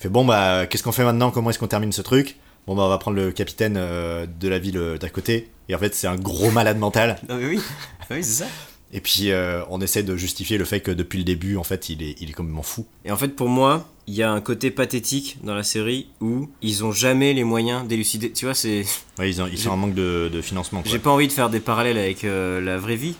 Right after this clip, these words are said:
Speaker 2: mais des enfants qui meurent et dont on trouve jamais le coupable, euh, en France, c'est pas nouveau du tout.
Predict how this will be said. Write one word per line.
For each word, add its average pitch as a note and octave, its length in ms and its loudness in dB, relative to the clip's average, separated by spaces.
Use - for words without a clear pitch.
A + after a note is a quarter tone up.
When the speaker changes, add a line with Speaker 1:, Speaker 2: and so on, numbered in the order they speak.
Speaker 2:
mais G#2 160 -2
des G#2+ 180 -2
enfants B2+ 220 0
qui B2+ 160 -4
meurent A#2+ 240 0
et F#2+ 40 -2
dont F#2+ 220 -6
on G2+ 60 -6
trouve G2+ 200 -8
jamais G2 200 -2
le F#2 60 -8
coupable, C#3 380 -2
euh, E2 220 -6
en F2+ 100 -6
France, - 440 -4
c'est - 200 -8
pas G2+ 80 -4
nouveau G#2 240 -4
du A2+ 140 -8
tout. A#2 140 -10